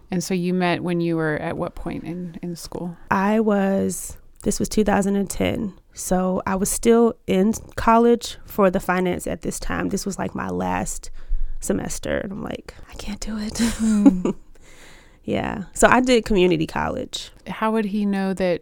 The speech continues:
Speaker 1: you should change if he had only just met you? Is he just a really observant person or?
Speaker 2: So when, so I stopped school,
Speaker 1: Okay.
Speaker 2: um, like, shortly after I met him. And one of the things, when he asked for my hand in marriage, my dad was like, Promise me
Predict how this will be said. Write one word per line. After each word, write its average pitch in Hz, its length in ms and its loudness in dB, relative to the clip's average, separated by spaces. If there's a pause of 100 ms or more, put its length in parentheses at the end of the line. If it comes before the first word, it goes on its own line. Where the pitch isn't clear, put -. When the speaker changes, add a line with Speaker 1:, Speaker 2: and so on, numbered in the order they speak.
Speaker 1:
you 196 180 -2
should 190 200 -8
change 170 320 -4
if 185 120 -10
he 190 60 -4
had 175 100 -2
only 165 180 -2
just 156 200 -8
met 170 120 -2
you? 160 140 -4
Is 165 160 -6
he 180 100 -4
just - 300 -8
a 180 60 -2
really 170 260 2
observant 165 520 -2
person 190 600 -2
or? 160 280 -6 (380)
Speaker 2:
So 233 320 2
when, 254 560 4
so 226 240 4
I 214 100 2
stopped 294 300 4
school, - 440 -2 (360)
Speaker 1:
Okay. 254 120 4 (180)
Speaker 2:
um, 185 320 2 (300)
like, 170 340 2
shortly 202 440 4
after 196 340 0
I 196 80 -2
met 196 220 -4
him. 240 360 0 (560)
And 196 600 2
one 208 160 6
of 226 80 6
the 233 100 6
things, 190 400 -2
when 202 120 0
he 208 140 2
asked 196 260 -2
for 196 80 -4
my 190 140 -2
hand 190 240 -2
in 190 120 -2
marriage, 92 600 -4
my - 160 -4
dad 92 280 0
was 202 180 -4
like, 196 200 -4
Promise 196 480 -2
me 190 340 -4